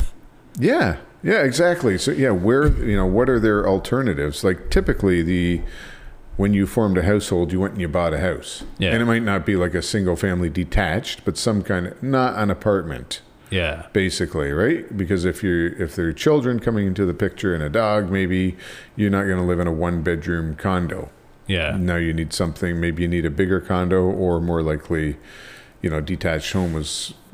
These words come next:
Speaker 1: the traditional way that people do that. But so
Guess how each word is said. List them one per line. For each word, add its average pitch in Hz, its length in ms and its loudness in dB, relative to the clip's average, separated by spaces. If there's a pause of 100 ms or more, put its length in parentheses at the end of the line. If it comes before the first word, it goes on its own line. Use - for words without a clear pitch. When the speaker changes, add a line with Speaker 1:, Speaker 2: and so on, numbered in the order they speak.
(440)
Speaker 1:
the 98 200 -2
traditional 95 720 0
way 76 140 0
that 76 160 -4
people 85 240 -2
do 85 240 0
that. 69 300 -4
But 73 240 0 (480)
so 104 360 4